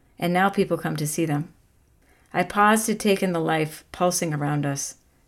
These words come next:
Maria Luisa and Mar appeared both live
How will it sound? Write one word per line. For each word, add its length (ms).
Maria 360
Luisa 640
and 160
Mar 440
appeared 380
both 180
live 520